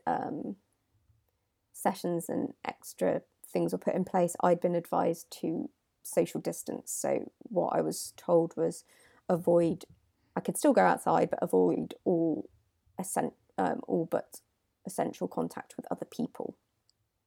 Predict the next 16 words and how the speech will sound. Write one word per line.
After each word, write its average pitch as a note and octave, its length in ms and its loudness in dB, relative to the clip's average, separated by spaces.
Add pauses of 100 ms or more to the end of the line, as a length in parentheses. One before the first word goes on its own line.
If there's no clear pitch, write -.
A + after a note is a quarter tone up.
(500)
And F#3 100 4
I'd E3+ 140 6
been F3 160 4
told F#3 300 4
not E3+ 240 0
to - 80 -18
go - 100 2
into - 160 -4
placement. - 540 -8
So - 420 -2 (260)
no, F3+ 600 2 (340)
I F#3+ 40 -8
couldn't - 360 -2
go - 100 2
into E3+ 140 0
placement, - 440 -2